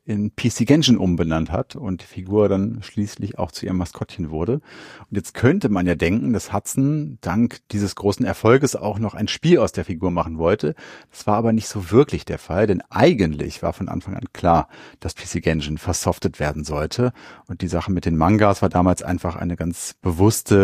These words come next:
Promotion für die Figur. Das hat zumindest Makoto Oshikiri, das ist ein Manga-Künstler, der in der Vergangenheit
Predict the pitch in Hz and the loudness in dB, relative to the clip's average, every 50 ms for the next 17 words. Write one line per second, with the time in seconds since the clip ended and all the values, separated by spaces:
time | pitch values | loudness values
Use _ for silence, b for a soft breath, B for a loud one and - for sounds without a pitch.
0 | 92 - _ - - 92 87 87 90 98 - - - 76 73 - B B B B | 4 2 _ 0 0 2 4 4 2 2 0 0 -2 -4 -4 -4 B B B B
1 | B B B _ - - 76 85 - - 95 78 - 87 85 98 117 135 131 B | B B B _ -10 -8 -8 -8 -4 -4 -4 -4 -2 0 4 6 6 6 4 B
2 | B B B B B - - - 101 - - - 95 87 87 87 87 90 87 - | B B B B B -14 -4 -2 -2 -2 0 -2 0 0 2 2 2 0 0 -2
3 | - - 92 92 92 - - - 101 104 - - 98 98 101 98 - - 90 - | -4 -6 -2 -2 -2 -2 0 -2 -2 -2 2 2 2 2 2 0 -2 -4 -6 -6
4 | - - 110 113 113 117 113 117 117 B B B B B B B - - - - | -2 2 4 4 6 6 6 6 4 B B B B B B B -20 -20 -18 -8
5 | - 85 82 80 90 98 107 98 - - 101 95 - - - 98 95 95 82 92 | -4 -2 0 2 2 2 2 0 0 0 -2 -2 -2 0 2 4 4 4 4 4
6 | 90 87 87 87 82 - 90 85 82 90 90 85 82 87 85 85 85 - - - | 2 4 2 0 0 -2 0 0 2 2 2 0 0 0 2 2 2 0 -2 -18